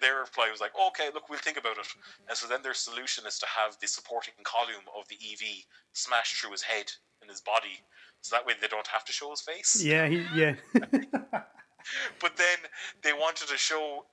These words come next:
Speaker 1: like, there's a, like, a digital computer screen scene at one point where it comes up, like, the, the people. So you have a picture of Newt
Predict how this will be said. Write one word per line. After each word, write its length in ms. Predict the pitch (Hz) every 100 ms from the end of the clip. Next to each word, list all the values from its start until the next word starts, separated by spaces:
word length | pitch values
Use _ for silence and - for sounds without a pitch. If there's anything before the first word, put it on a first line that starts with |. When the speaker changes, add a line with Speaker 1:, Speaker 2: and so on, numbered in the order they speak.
| _
Speaker 1:
like, 320 | 120 117 - _ _
there's 180 | 131 120
a, 60 | 127
like, 160 | 120 139
a 40 |
digital 360 | - 135 143 143
computer 420 | 135 - 135 127
screen 320 | - 123 110
scene 200 | 107 117
at 140 | 110 104
one 140 | 123
point 380 | 123 127 123 -
where 100 | 101
it 60 | -
comes 240 | 107 104
up, 220 | 123 -
like, 140 | 101 95 -
the, 100 | 101 _
the 80 | 101
people. 340 | - 117 -
So 140 | 101 101
you 60 | 98
have 80 | 98
a 40 |
picture 220 | 131 -
of 140 | 107 -
Newt 240 | 113 131